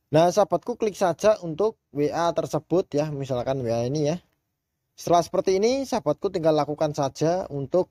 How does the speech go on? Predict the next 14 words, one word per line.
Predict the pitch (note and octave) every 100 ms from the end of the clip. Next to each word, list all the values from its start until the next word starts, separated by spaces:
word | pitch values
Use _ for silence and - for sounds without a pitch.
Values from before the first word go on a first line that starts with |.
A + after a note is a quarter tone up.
| -
klik | F#3 -
yang | C3+ C3
namanya | B2 A#2+ B2 D#3+ F3 E3+
penyimpanan. | - F3 F3+ F3+ F3+ F3 F3 F3 F#3 E3+ B2 F2+ _ _ _ _ _ _ _ _ _ _ _
Kita | - - D3
klik | - G#3 -
untuk | D#3 F#3 -
hapus | B2+ - F#3
memori | D#3+ D3+ D3 D3+
saja | D3+ C#3+ - E3+
ya. | A#2+ A#2 - _ _ _ _ _ _ _
Setelah | - C3 C3
ini, | D#3+ G3+ A#3 C4
sahabatku, | - D3 D3+ E3+ - A3+ G3 G3